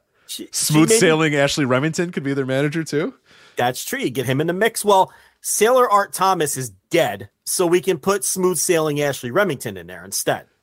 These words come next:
Speaker 1: right? So we can still have our King of Trios team.
Speaker 2: Yes, yeah. Today, yeah, you could still have, yeah.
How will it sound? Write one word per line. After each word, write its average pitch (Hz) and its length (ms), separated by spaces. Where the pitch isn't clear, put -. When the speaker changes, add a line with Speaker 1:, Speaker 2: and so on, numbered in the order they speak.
Speaker 1:
right? 113 280
So 127 340
we 131 140
can 135 140
still 156 280
have 147 260
our 123 400
King 165 220
of 127 100
Trios 151 400
team. 113 400
Speaker 2:
Yes, 147 420
yeah. 98 220
Today, 139 420
yeah, 110 220
you 85 140
could 104 120
still 104 180
have, 85 260
yeah. 80 180